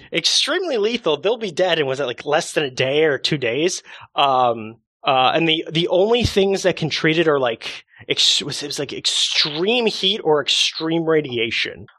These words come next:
Um, and, uh, he, he was weaponizing it to, to send to another country. Um, but he didn't believe him. Or, or, or, so he, uh, or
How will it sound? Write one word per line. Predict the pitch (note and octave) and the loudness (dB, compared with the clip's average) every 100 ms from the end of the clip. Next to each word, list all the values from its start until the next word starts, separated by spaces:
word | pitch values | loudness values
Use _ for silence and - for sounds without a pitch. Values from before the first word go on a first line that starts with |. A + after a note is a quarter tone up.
| - | -2
Um, | C3 A2+ A2+ G#2 G#2 F#2+ B2+ _ | 2 4 2 0 -4 -12 -18 _
and, | D#3 C#3+ C3+ C3 C3 | 0 0 0 -2 0
uh, | C3 B2 A#2 A2+ A2 - - - _ _ | 0 2 0 -2 -4 -10 -14 -16 _ _
he, | D3 D3+ | -8 -4
he | D#3 | -2
was | D3+ | 0
weaponizing | E3+ F3 E3 D3 D3+ | 0 2 2 2 0
it | C3+ | 2
to, | C#3 B2 A2 | 2 2 -2
to | - C3 B2+ _ | -2 -2 -2 _
send | - - C#3 | -8 -2 -2
to | B2+ | 0
another | C3 B2+ | 0 2
country. | F3 G#3+ G3 - - - | 0 0 -4 -8 -18 -2
Um, | D3+ C#3 C3 B2 - _ _ | 2 4 2 -2 -16 _ _
but | F3 | 0
he | F3+ | 2
didn't | G3 F#3+ | -2 0
believe | G3 F4 | 0 0
him. | - A2 - _ _ - | -2 -6 -12 _ _ -6
Or, | A3 | 2
or, | D#3+ E3 E3+ | 2 4 2
or, | - C#3 E3 | 2 -2 -2
so | - F3+ | 2 4
he, | F#3+ E3+ E3 | 4 2 2
uh, | D3 C3 A#2+ A#2 G2+ | 4 4 4 2 2
or | C#3+ B2+ A#2 | 0 0 -6